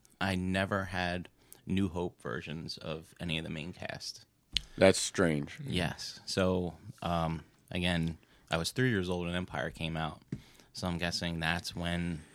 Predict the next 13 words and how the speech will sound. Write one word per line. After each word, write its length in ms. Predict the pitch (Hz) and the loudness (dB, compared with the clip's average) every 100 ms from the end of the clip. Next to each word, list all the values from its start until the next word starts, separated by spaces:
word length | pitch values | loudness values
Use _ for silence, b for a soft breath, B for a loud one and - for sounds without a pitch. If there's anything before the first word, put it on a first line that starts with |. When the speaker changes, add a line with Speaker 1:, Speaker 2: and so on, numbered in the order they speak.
| - | -8
Speaker 1:
my 100 | 87 | -6
parents 320 | - 95 95 | 0 0 0
started 240 | 92 98 98 | 0 -2 0
buying 300 | 101 98 92 | -2 2 6
the 80 | |
<clears throat> 20 | - | 10
toys. 380 | - 113 101 | 10 8 4
Speaker 2:
But 100 | 98 | 4
they 80 | 95 | 8
never 180 | 98 92 | 10 8
stopped 280 | - 104 85 | 8 8 10
making 280 | 98 107 | 8 8
'em. 60 | - | 2